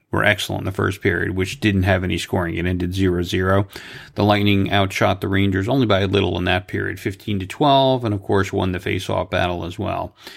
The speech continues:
Um, it was a kind of a slow, puttery start, um, and it was a kind of period at zero zero that one expected with these two excellent goalies. In the second period,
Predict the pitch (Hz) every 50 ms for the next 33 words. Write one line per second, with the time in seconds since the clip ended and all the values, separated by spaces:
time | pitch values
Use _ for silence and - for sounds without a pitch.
0 | - - - - - - - - - - 92 95 92 92 92 95 98 98 - -
1 | - - - - - - - - - - - - - - - - - 156 156 151
2 | 143 135 113 104 120 113 107 104 - - - - 143 127 104 101 - - - 120
3 | 110 101 104 104 101 101 98 95 - - 104 98 98 101 98 95 95 - - -
4 | 95 98 98 95 95 95 - - 101 98 95 95 95 95 98 101 - 101 98 98
5 | 98 95 98 95 104 98 - - 123 117 113 110 101 101 95 95 98 - - _
6 | _ _ - - - 196 180 113 92 85 85 85 85 - - 95 95 95 98 104
7 | 104 92 95 92 92 104 101 98 92 92 92 90 92 92 - - 101 101 92 92
8 | - - - 120 113 - - 95 90 92 92 90 - - 95 92 95 - - 95
9 | 90 95 92 - - 98 90 87 87 - 104 101 95 87 82 82 85 - - -
10 | - - - - - - - - - - - - 101 107 101 - - 165 165 165
11 | 156 123 - - 104 90 87 90 85 85 85